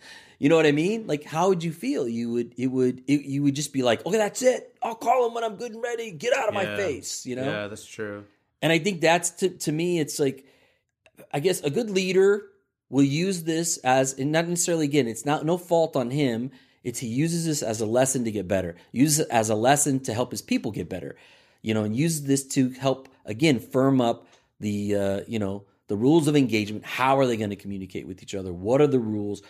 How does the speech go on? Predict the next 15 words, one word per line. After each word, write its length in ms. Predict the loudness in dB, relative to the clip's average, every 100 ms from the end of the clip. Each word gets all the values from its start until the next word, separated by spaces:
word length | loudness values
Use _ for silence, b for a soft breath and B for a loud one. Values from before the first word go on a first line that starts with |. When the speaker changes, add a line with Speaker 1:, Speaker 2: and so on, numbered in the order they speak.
| b b
Speaker 1:
And 240 | -4 -2 2
when 180 | 4
do 80 | 4
they 160 | 2 2
seek 320 | 0 -4 -4
his 520 | -2 0 0 -2 -8 _ _
help, 380 | 0 0 -2 -10
advice, 640 | -4 2 2 2 0 -6 b b b -2
and 220 | -2 2
his 260 | 2 2 0
inter-, 480 | -4 -2 -2 -4 -4
you 100 | -4
know, 80 | -2
his 160 | -2
intervention? 580 | -2 0 -2 -4 -8